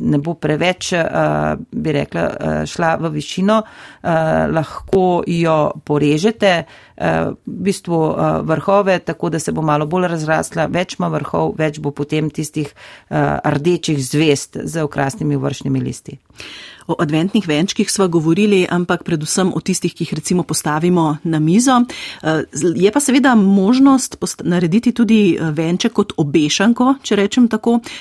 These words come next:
Speaker 2: Torej tak venček, ki ga recimo lahko obesimo na vrata ali, eh, na steno. Tam bo izdelava verjetno nekoliko drugačna.
Speaker 1: Eh, zdaj za tiste, ki želijo imeti v bistvu tisto tradicijo, a ne,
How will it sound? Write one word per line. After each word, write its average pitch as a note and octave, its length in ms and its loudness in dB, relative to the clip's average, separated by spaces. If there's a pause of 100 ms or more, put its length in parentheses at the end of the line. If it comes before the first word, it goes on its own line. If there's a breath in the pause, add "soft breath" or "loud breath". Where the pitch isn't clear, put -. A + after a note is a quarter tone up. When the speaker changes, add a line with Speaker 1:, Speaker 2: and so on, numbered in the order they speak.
(120)
Speaker 2:
Torej E3 240 -2
tak E3 240 -4
venček, E3+ 400 -2
ki F3 80 -2
ga D#3+ 160 -4
recimo D#3 440 -4
lahko D#3 600 -4
obesimo D#3 520 -2
na C3+ 100 -4
vrata D#3+ 580 -2 (340 loud breath)
ali, C#3 300 -6
eh, C#3 280 -8 (220)
na D#3 220 0
steno. F#3+ 540 2 (320 loud breath)
Tam G3+ 160 2
bo G3+ 100 4
izdelava F3+ 380 2
verjetno F3 320 0
nekoliko F3 400 -2
drugačna. - 600 -4 (800 loud breath)
Speaker 1:
Eh, G#3 260 4 (140)
zdaj B3+ 280 0
za A#3+ 120 2
tiste, B3 300 2
ki A#3 140 0
želijo A3 360 6
imeti G#3 460 4
v F3 40 -2
bistvu G3 280 -4
tisto - 320 -6
tradicijo, E3 680 -2
a D3 160 0
ne, F#3+ 200 0